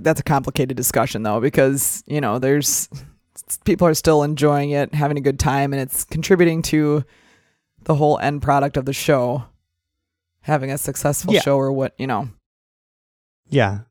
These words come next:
Speaker 2: I, I, I just mean that if there's certain things that we feel that we're not, y-, don't do, I mean, maybe that was the, the
Speaker 1: Yes.
Speaker 2: closest. I mean, that's not really sacrificing your morals just to play somebody's stupid
Speaker 1: Right.
Speaker 2: song.
Speaker 1: Like, if we were
Speaker 2: I
Speaker 1: purists, then we would just never play covers at all.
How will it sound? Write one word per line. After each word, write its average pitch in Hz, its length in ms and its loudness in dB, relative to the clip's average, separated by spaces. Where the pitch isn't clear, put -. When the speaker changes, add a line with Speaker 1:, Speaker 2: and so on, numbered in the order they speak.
Speaker 2:
I, - 320 -4
I, 202 260 0
I 220 40 2
just 220 180 0
mean 196 120 4
that 165 160 2
if 170 160 -4
there's 165 180 2
certain 208 280 0
things 165 360 -2
that 147 120 2
we 147 100 2
feel 151 220 -2
that 139 80 0
we're 135 80 -2
not, 135 220 -6
y-, 139 120 -4
don't 143 300 0
do, 139 220 2
I 131 40 4
mean, 131 260 0
maybe 123 460 0
that 180 160 0
was 151 120 0
the, 143 120 2
the - 160 -2
Speaker 1:
Yes. 156 120 4
Speaker 2:
closest. 151 580 -2
I - 20 -4
mean, 156 160 0
that's 170 160 -2
not 190 120 2
really 160 140 2
sacrificing 151 680 0
your 135 100 4
morals 131 420 2
just - 200 -6
to - 60 -20
play 135 240 0
somebody's 120 460 0
stupid 240 160 -2
Speaker 1:
Right. 202 240 2
Speaker 2:
song. 143 160 0
Speaker 1:
Like, 202 180 4
if 180 80 0
we 202 100 2
were 165 300 2
Speaker 2:
I 156 140 2
Speaker 1:
purists, 175 760 0
then 165 160 2
we 165 100 2
would 160 120 2
just 156 200 -4
never 160 480 0
play 147 220 0
covers 143 340 0
at 139 60 0
all. 139 540 0